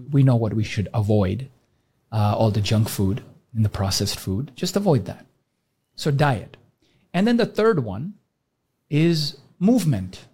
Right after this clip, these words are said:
Simply move. And again, I try to make it simple,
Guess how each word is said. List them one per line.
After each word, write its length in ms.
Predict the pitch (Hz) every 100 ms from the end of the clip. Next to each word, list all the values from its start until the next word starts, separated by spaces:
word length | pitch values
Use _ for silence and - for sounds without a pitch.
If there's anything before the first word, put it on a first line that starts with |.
| _ _ _ _ _ -
Simply 480 | - 226 226 269
move. 440 | 214 196 180 92 - - _ _ _ _ _ _ _ _ -
And 140 | 190
again, 440 | 180 226 196 95 -
I 100 | 120
try 240 | - 165
to 80 | 190
make 200 | 180 185
it 100 | 185
simple, 500 | - 180 - - -